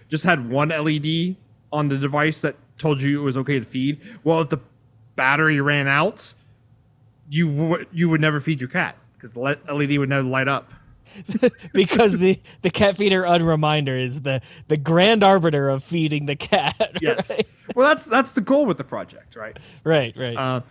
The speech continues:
Speaker 1: so I'm gonna look through my parts bin after the podcast,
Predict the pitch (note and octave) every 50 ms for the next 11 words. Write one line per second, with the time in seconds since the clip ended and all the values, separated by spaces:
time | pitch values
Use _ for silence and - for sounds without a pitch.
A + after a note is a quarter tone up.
0 | - - - - - F#3 G3 G#3+ A#3+ B3+ B3 A#3+ A#3 A#3+ A#3+ - A3+ G#3 G#3 F3
1 | - - F#3 F3+ F3+ - - D#3 D#3+ D#3 D#3 D3+ D#3 D#3 C#3+ C#3+ - C#3 B2 A2+
2 | - C#3+ C3+ B2 - C3+ B2+ B2 A#2 - - -